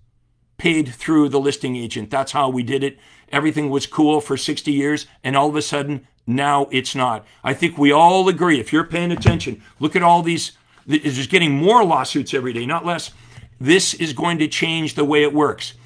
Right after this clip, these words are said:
And guess what? This is the way it works in every other company, country, rather. Uh, look at Australia. Australia,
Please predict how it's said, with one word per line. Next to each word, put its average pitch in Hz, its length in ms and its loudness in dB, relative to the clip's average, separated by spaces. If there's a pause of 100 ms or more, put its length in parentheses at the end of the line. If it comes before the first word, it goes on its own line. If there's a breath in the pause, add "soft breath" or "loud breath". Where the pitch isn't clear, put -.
(280 loud breath)
And 156 140 -2
guess 214 240 2
what? 170 240 0
This 127 160 -6
is 165 80 -4
the 180 60 -2
way 196 120 2
it 185 80 -4
works 190 240 0
in 190 60 -6
every 185 180 0
other 185 160 -4
company, - 480 -4 (340)
country, 175 380 0
rather. 104 300 -6 (180 soft breath)
Uh, 135 140 4
look 170 180 0
at 190 60 4
Australia. 185 540 2 (300 loud breath)
Australia, 175 560 0